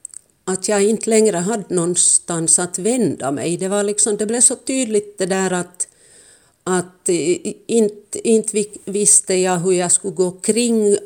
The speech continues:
och vart jag skulle vända mig. Och, och jag var liksom som i en fälla, helt enkelt.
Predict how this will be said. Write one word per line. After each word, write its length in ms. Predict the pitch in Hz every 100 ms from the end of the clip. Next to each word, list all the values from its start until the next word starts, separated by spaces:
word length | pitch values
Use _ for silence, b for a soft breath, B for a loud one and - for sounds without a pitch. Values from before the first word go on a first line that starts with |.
| -
och 300 | 190 190 165
vart 340 | 190 202 -
jag 160 | 208 180
skulle 300 | - - 165
vända 420 | 196 190 175 180
mig. 400 | 175 170 165 170 B B B B B B -
Och, 540 | 185 175 170 - _
och 140 | - 196
jag 140 | 202
var 120 | 202
liksom 420 | 208 208 - 208 185 - -
som 380 | - - 226 226
i 120 | 226
en 140 | 214
fälla, 500 | 202 240 214 165 -
helt 380 | 180 185 156 -
enkelt. 640 | - 185 - - 202 -